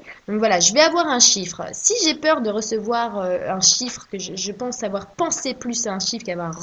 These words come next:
reçu le chiffre, eh bien je vais leur dire, donnez-moi un nombre pour le chiffre du chakra pour Henri. Et dans ce cas-là, par exemple, je vais avoir cent vingt-deux. Cent vingt-deux, je vais le ramener et puis je vais me dire, voilà, je, je le ramène à, à un chiffre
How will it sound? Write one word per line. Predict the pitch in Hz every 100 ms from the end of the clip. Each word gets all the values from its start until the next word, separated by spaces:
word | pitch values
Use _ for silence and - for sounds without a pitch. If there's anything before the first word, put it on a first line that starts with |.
| 247
reçu | 311 - 247
le | 226
chiffre, | - 262 392 - 185 185 _ - - - -
eh | 208
bien | 294
je | 294
vais | 294
leur | 262 226
dire, | 220 262 392 381 - - -
donnez-moi | 202 254 359 339 285 247 -
un | 214
nombre | 220 226 359 427 190 - _ _ -
pour | 240
le | 262
chiffre | 269 403 392 240
du | 208
chakra | 214 226 - 214 277 - _ _ _ _ _ _ _ _ _ _
pour | - 262
Henri. | 233 214 196 - _ _ _ _ -
Et | 190
dans | 196
ce | -
cas-là, | 208 277
par | 202 156
exemple, | 175 240 311
je |
vais | 196
avoir | 170 185 -
cent | - - 294
vingt-deux. | 247 233 196 180 - - _ -
Cent | - 247
vingt-deux, | 226 214 214 226 359
je | 370 202
vais |
le | 202
ramener | 190 180 170 220 330 220
et |
puis | - 185
je | 180
vais |
me | 156
dire, | 170 233
voilà, | 113 -
je, | 185 -
je | - 202
le |
ramène | 196 226 233 220
à, | 180 160
à | - 151 -
un | 226
chiffre | 226 - 254 - -